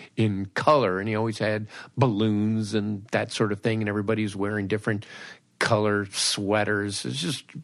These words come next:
a treacly show. You just can't believe it. But the Christmas show was never to be missed because he brought on his wife, and his wife was named Claudine Loger,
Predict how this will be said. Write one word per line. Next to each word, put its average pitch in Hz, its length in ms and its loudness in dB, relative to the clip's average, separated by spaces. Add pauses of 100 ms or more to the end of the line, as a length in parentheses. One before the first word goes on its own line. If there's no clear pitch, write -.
(140)
a - 40 -6
treacly 139 600 0
show. 101 280 0
You 107 80 -4
just 120 160 -6
can't 110 180 0
believe 110 300 0
it. - 80 -10 (280)
But - 380 2 (540)
the - 100 -2
Christmas 110 340 2
show 101 200 -2
was 95 260 -6
never 113 300 2
to 95 80 -8
be 101 100 0
missed 82 460 -6 (500)
because 127 400 4
he 135 160 4
brought 170 340 4
on 165 220 4
his 135 380 0
wife, 107 680 -2 (540)
and 120 80 4
his 120 120 2
wife 147 540 2 (800)
was - 100 -14
named 123 460 4
Claudine 202 480 2
Loger, 139 540 2